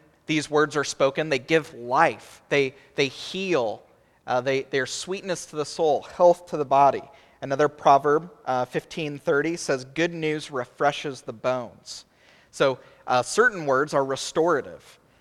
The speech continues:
They're, they're gracious, they're kind, they're helpful, they, they counsel, uh, they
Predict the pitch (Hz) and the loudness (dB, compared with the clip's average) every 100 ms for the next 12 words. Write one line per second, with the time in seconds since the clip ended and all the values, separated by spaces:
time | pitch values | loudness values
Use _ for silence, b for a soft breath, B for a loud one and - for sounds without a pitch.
0 | b 139 131 127 139 123 123 139 - - | b 2 2 0 -2 -2 2 4 4 0
1 | 185 - - 127 - - 156 151 151 160 | -2 -4 -4 -4 -4 0 2 4 2 -2
2 | 165 b b b 135 117 - 202 - - | -10 b b b -2 -2 0 0 0 -6
3 | 120 104 143 131 B B 135 - - - | -8 -4 -2 -2 B B -6 -6 -10 2
4 | 185 190 - 98 98 - b b b 120 | 2 2 -8 -10 -12 -18 b b b -2
5 | 123 131 123 | 0 -2 -2